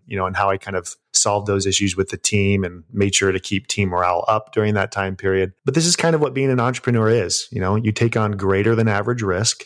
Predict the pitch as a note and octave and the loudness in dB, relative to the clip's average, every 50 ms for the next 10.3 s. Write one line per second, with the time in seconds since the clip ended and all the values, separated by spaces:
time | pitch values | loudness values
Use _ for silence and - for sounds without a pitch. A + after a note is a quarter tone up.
0 | - _ - G#2 G2+ G2 F#2+ F#2+ F#2+ F#2 F#2+ F#2 G2+ G#2+ A2 A2+ A2 G2+ G2 G2 | -16 _ 0 0 0 0 0 0 2 2 2 2 2 2 4 2 2 2 0 0
1 | G#2+ A2+ A#2+ B2 B2+ B2+ A#2+ G#2 F2 E2+ F2 F#2 A#2 C3 B2 - _ _ _ - | -2 -2 0 0 2 2 2 2 2 0 0 0 0 -2 -4 -6 _ _ _ -4
2 | F#2 F#2 F#2+ G2 F#2+ - - G#2 G2 G2 F#2+ F#2+ F#2+ F#2+ F#2+ F#2+ - _ _ - | -2 0 0 0 0 0 0 2 2 2 2 2 2 0 0 -2 -6 _ _ -2
3 | G#2+ G2+ G2+ G2 G2+ G#2 G#2+ - - - G#2 A#2 C3+ D#3 C3 G#2+ F#2 F#2 G#2+ C3 | -2 0 2 2 2 2 0 -2 -2 -2 2 2 2 4 2 2 0 0 0 -2
4 | - - _ _ - A2+ A#2+ A#2+ - C3+ D3+ D#3 - C3+ C#3 C3 - C#3 D#3 F#3 | -4 -8 _ _ -2 -2 -2 0 0 0 -2 0 0 -2 -2 0 0 0 2 2
5 | E3+ - - F#2 E2+ - G#2 - _ A2 A2+ A2 - - - - A#2 A2+ - - | 0 0 0 -2 -2 -2 -6 -6 _ -2 -2 0 -2 -4 -2 -2 -2 -2 -2 -2
6 | - B2 C#3+ C3+ G#2 F#2 F2+ F#2 G2+ G#2+ A#2+ C3 B2+ G#2+ F#2+ - - F2+ F2+ - | 0 2 2 2 0 -2 -2 0 2 2 2 2 2 0 -2 -2 -4 -2 -2 -2
7 | - F2+ F2+ F#2+ - - G2+ - - G#2 G#2+ - A#2 A2 A#2 A#2+ A#2+ A2+ A2 - | -2 -2 0 0 0 -2 -2 -6 -6 -6 -2 0 2 2 4 4 2 2 0 -2
8 | - - C#3+ A#2+ F2+ - - - _ - G#2+ G2 G2+ - - A2+ - - - - | 0 0 2 2 0 -2 -6 -12 _ -4 -2 -2 0 2 2 0 0 0 0 -2
9 | G#2+ G#2 G#2 G#2+ G#2+ - - G2 G2 G2 - G#2+ G#2+ G#2+ G#2+ F#2+ F#2 F#2+ G2 G2+ | -2 0 0 -2 -2 0 0 2 2 2 2 2 2 2 2 0 0 -2 -2 0
10 | G2 G2 G2 G2 F2+ | 0 0 0 -2 -4